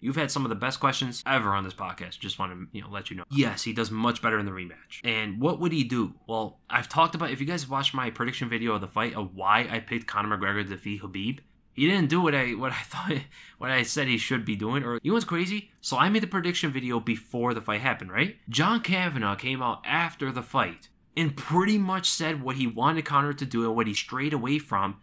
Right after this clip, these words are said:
is exactly like what I said in my prediction video. For the whole training camp, John Kavanagh was preparing Conor McGregor to fight in that very same manner.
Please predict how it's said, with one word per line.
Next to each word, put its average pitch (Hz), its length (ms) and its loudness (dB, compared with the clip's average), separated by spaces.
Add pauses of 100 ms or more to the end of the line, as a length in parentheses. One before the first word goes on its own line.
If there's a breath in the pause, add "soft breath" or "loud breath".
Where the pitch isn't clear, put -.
(420 soft breath)
is 131 120 0
exactly 135 540 2
like 127 160 -2
what 120 160 0
I 120 80 2
said 123 160 -2
in 120 80 0
my 104 80 -2
prediction 117 300 -4
video. 87 280 -16
For 165 160 4
the 139 60 6
whole 156 160 2
training 160 260 2
camp, 110 440 -2
John 127 260 2
Kavanagh 123 460 0
was 113 120 -4
preparing 147 640 0
Conor 143 300 2
McGregor 110 420 0 (160 loud breath)
to 135 160 -2
fight 143 380 4
in 139 120 6
that 127 200 2
very 110 360 0
same 98 480 0
manner. 123 480 -2